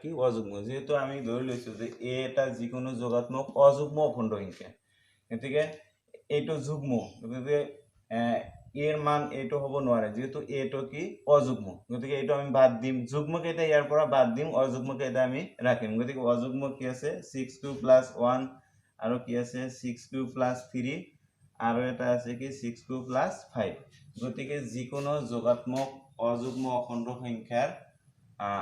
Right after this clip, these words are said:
আৰ সেয়ে হয় ছিক্স কিউ প্লাছ ওৱান, ছিক্স কিউ প্লাছ থ্ৰী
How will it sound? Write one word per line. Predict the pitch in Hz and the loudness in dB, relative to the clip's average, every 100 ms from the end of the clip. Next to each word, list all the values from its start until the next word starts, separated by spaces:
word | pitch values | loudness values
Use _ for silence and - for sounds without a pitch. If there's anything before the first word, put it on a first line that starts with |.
| - | -4
আৰ | 113 123 | -2 0
সেয়ে | 120 123 135 135 | -2 -4 -2 0
হয় | 135 175 220 - _ _ - | 2 2 0 -10 _ _ -20
ছিক্স | - 135 135 - | -12 -10 -10 -12
কিউ | 143 143 - | -10 -10 -8
প্লাছ | 120 123 127 - | 0 2 2 -2
ওৱান, | - 123 139 156 - _ | 0 0 0 -6 -14 _
ছিক্স | - 123 123 - | -16 -10 -10 -10
কিউ | 127 131 | -10 -10
প্লাছ | 135 120 123 127 | -4 0 0 0
থ্ৰী | - 123 | -10 -8